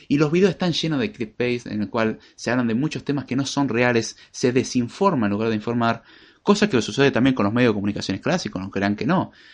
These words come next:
Al que cree que la C N N le va a decir toda la verdad, que he leído comentarios de que si no lo dice la C N N no lo creo, es un comentario de una persona que está totalmente cegada.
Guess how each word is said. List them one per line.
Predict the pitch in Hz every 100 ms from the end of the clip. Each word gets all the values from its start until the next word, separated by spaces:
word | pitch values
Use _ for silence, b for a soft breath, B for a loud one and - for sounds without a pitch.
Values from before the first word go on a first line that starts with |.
| B
Al | 110
que | 113
cree | 110 208 208
que |
la | 123
C | - 147
N | 151 135
N | 139 123
le | 110
va |
a | 113
decir | - 120
toda | - 127
la | 110
verdad, | 101 110 127
que | 107
he | 113
leído | 110 123
comentarios | 107 107 123 120
de | 110
que |
si | - 117
no | 139
lo |
dice | 139 131
la | 104
C | 120
N | 123
N | 120 104
no | 123
lo | 117
creo, | 117 101 113 _ b b b b b b b b _ _ _ -
es | 160 170 - -
un | 165 165
comentario | 147 127 151 165
de |
una | 156
persona | 131 120 151
que | 151
está | 156
totalmente | 139 110 _ 190 196 180 175 185 165 139
cegada. | - 107 95 101 -